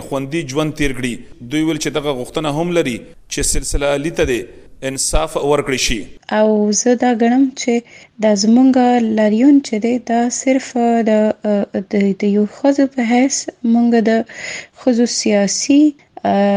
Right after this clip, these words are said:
Speaker 2: ا، ا، اقتصادي او ټولنیز حقونو ژغورنه کوو. نو یو ښځه که بیا په خصوصي توګه چې پښتنه وي، هغې ته چې، ا، داسې نقصان رسي، نو مونږ د هغې،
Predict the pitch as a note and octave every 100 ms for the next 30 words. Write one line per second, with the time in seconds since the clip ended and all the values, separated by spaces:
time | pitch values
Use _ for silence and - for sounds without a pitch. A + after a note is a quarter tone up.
0 | G3+ - G3+ G3 G3+ - G#3+ G3+ G3 G3
1 | F#3+ F#3+ F#3+ G#3 _ - - A#3 G#3 G#3+
2 | G3 F#3 C#4 C#4+ A#3 G#3+ G3+ G#3+ A3+ A3
3 | G#3+ A#3 A3+ G#3+ G#3 A3 A#3 A3 B3 E4+
4 | _ - A3+ A#3 A3+ A3+ - D4 C#4+ D4
5 | C#4+ - B3 A#3+ A#3 G#3+ B3+ B3+ B3 B3
6 | - A#3+ C4 C4 B3 B3 B3 A#3+ - -
7 | A#3+ A#3+ A#3 G3 E4 _ - A3+ B3+ C4+
8 | C#4 - C#4 D4+ - - - - - -
9 | A3+ C4 C#4 C4+ B3+ B3 C#4 C#4 C#4+ C#4+
10 | C4 B3 A#3+ B3 B3 B3 A3+ A3 A#3